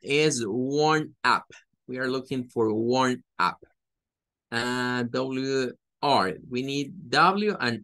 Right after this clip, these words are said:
R now. W, W R. For warm,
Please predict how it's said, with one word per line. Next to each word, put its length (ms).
R 320
now. 540
W, 400
W 420
R. 300
For 320
warm, 880